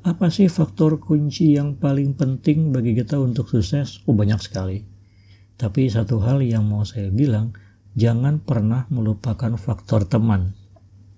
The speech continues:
Kok teman? Kan biasa teman di mana-mana banyak. Iya, betul. Tapi di masa kuliah, teman itu bisa jadi memberikan kita potensi dua hal.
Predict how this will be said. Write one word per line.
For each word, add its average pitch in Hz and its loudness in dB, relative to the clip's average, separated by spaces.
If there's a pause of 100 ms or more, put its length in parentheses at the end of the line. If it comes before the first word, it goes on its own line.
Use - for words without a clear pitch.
(580)
Kok 123 2
teman? 165 6 (560)
Kan 185 4
biasa 139 6
teman 165 2
di 156 4
mana-mana 135 0
banyak. 139 -2
Iya, 156 4
betul. 120 2 (640)
Tapi 156 2
di 139 8
masa 160 4
kuliah, 113 4 (120)
teman 135 2
itu 139 0
bisa 120 2
jadi 143 4 (560)
memberikan 120 2
kita 123 -2
potensi 120 2
dua 104 4
hal. 92 -2